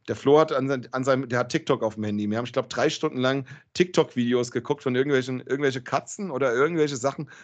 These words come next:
wo Leute aufs Maul fallen, haben uns totgelacht, haben darüber diskutiert und haben ein Bier nach dem anderen getrunken.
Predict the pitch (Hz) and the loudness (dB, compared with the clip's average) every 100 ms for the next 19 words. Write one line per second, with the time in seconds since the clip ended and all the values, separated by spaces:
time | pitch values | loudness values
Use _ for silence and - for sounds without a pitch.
0 | - 131 143 143 143 120 - 113 120 117 | 0 6 6 8 4 2 -2 0 0 -2
1 | 104 95 107 127 - - _ - 131 139 | -6 -6 -8 -12 -16 -20 _ -2 0 0
2 | - 143 - 170 151 170 - 139 135 147 | 0 -2 -2 -2 -2 -2 0 0 0 2
3 | 131 123 - 131 - 143 - 127 117 127 | 0 0 -6 -8 -4 -4 -2 -2 0 -2
4 | 117 123 117 110 90 95 98 - 101 80 | 0 0 0 -4 -6 -6 -8 -10 -12 -10
5 | 98 | -12